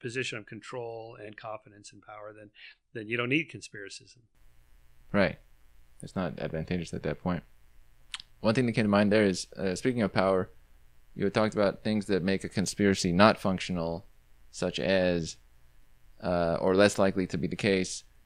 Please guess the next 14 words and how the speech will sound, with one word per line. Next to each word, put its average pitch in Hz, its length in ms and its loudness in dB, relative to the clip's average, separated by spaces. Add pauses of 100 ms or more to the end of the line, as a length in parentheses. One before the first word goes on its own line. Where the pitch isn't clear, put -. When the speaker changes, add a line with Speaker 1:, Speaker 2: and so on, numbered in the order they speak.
(180)
Speaker 2:
if 98 260 -2
it 95 100 6
requires 98 520 6
some 98 140 -2
sort 98 280 0
of 90 280 2 (480)
super 104 680 4
powerful 95 840 4
individual 90 920 -2 (400)
or 90 160 2
a 90 40 2
person 92 920 0
or 87 200 0
a 82 360 0